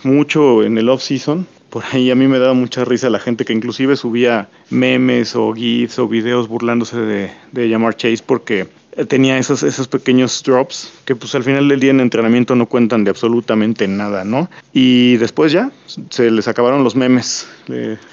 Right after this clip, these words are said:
Jamar Chase acabó, se encargó de acabar con todas esas dudas. Y bueno, pues, creo que es obvio. Mm, no creo que alguien <laughs> tenga muchas dudas de que Jamar, en términos fantasy, es el novato goat de dos mil veintiuno,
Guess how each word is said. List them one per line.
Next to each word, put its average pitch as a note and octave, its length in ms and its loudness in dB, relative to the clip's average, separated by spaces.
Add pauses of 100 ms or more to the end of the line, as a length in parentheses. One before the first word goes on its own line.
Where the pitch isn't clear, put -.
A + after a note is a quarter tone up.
(100)
Jamar B2 260 0
Chase C3+ 260 -2
acabó, A#2 280 0
se - 100 -4
encargó A#2 360 2
de A#2+ 60 2
acabar G#2+ 300 0
con G#2+ 160 -2
todas A2 340 0
esas G#2 280 -8
dudas. G#2 460 -10 (200)
Y B2 500 4
bueno, G#2 280 2 (340)
pues, - 440 -4 (160)
creo D#3 160 -2
que D#3+ 100 2
es C#3+ 120 0
obvio. D#3 480 2
Mm, A2 480 -2 (280)
no B2+ 360 2
creo C#3+ 180 -2
que C#3 160 0
alguien C3+ 360 0
<laughs> - 0 -
tenga C3 260 -6
muchas C3 380 0
dudas A#2+ 320 2
de A2 120 -6
que G2+ 300 -4 (280)
Jamar, A#2+ 380 2
en A#2 120 0
términos C3 460 2
fantasy, A2 640 -4 (220)
es A#2+ 180 -4
el A2+ 360 0
novato A2+ 380 0
goat A#2+ 340 2
de A#2 140 0
dos G#2 180 0
mil A2+ 160 0
veintiuno, G#2 560 -4